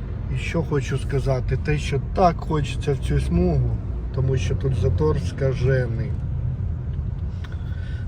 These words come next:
Так що їду до Олександра, але там є деяка пл-, проблемка з автомобілем. Ну що, приїхав до Олександра, <laughs> але дисплей не запускається.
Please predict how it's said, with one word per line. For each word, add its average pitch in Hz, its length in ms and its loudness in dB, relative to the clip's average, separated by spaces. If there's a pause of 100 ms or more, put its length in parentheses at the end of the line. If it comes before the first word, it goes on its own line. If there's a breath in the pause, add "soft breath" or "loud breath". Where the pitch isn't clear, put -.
(140)
Так 208 380 2
що 226 520 0 (520)
їду 180 360 2
до 160 200 0 (1300)
Олександра, 160 960 0
але 139 240 0
там 147 260 0
є 151 220 0
деяка 143 580 2
пл-, 131 300 -2 (120)
проблемка 143 680 2
з 127 100 -4
автомобілем. 123 720 -2 (1400)
Ну 135 140 -4
що, 139 200 -2
приїхав 139 440 0
до 139 120 0
Олександра, 190 840 2
<laughs> - 20 2
але 160 200 2
дисплей 147 580 0
не 156 400 -2
запускається. 139 960 -8